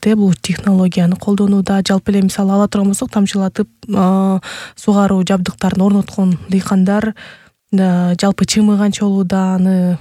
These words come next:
э, кандай учурда актай алат дегендей, кандай ферма,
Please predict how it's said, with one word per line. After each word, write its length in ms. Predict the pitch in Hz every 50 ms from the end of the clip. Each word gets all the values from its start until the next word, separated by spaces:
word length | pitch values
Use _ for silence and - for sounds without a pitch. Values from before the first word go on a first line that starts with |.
| - - - -
э, 560 | 233 208 196 190 190 175 180 180 180 - - 202 -
кандай 340 | - 214 202 190 202 190 185
учурда 340 | 190 - - 208 190 190 190
актай 300 | 190 - - - 208 208
алат 180 | 202 196 190 - -
дегендей, 440 | - 185 185 185 190 196 247 254 240 - _ _ - _ _
кандай 280 | - - 190 190 208 196
ферма, 480 | - - 208 196 190 190 185 190 190